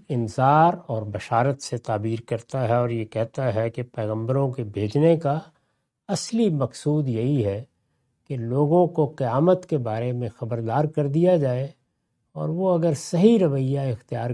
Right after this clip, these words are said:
کریں تو انہیں قیامت میں اللہ تعالیٰ کی مقبولیت کی بشارت دے دی جائے، اللہ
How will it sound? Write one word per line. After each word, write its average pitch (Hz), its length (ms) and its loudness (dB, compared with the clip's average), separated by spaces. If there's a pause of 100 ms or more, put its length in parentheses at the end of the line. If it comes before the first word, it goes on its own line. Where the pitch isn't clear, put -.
کریں 160 360 0 (580)
تو 135 120 -6
انہیں 127 220 0 (100)
قیامت 139 560 -2
میں 156 260 2 (640)
اللہ 123 340 -6
تعالیٰ 143 340 -4 (120)
کی 156 160 -4 (360)
مقبولیت 151 920 -2
کی 175 160 -4
بشارت 117 580 -2
دے 107 120 -8
دی 104 180 -10
جائے، 104 220 -10
اللہ 123 320 -2